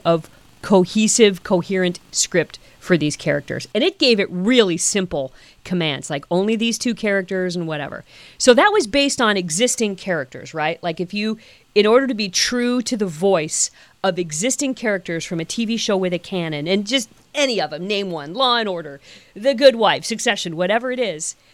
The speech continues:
the, the A I would have to understand all the nuances of what was going on and all the backstory and everything the actors bring to it, right?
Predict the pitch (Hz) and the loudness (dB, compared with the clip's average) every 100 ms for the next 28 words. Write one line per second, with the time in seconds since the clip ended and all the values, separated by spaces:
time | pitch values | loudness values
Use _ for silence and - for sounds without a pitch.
0 | _ _ - 180 220 - 220 - 294 320 | _ _ -8 0 0 2 -2 2 4 4
1 | 311 247 190 180 202 208 240 226 - 214 | 4 4 2 0 -4 -4 -6 -4 -6 -4
2 | 202 - 196 180 - 208 262 262 233 240 | -4 -4 -6 -6 2 4 4 4 2 2
3 | 226 175 151 - 156 - 175 165 190 - | 0 -2 -4 -8 -8 -6 -6 2 2 4
4 | 202 175 - 208 190 180 190 180 160 170 | 0 -2 0 2 4 2 2 2 0 0
5 | 185 180 190 196 - 175 156 151 156 165 | -2 -2 -4 -4 -6 -4 -4 -6 -6 -6
6 | 175 185 170 156 147 - 147 170 190 - | -6 -4 -4 -4 -8 -10 -8 -6 -6 -6
7 | - - 147 165 | -10 -8 -6 -6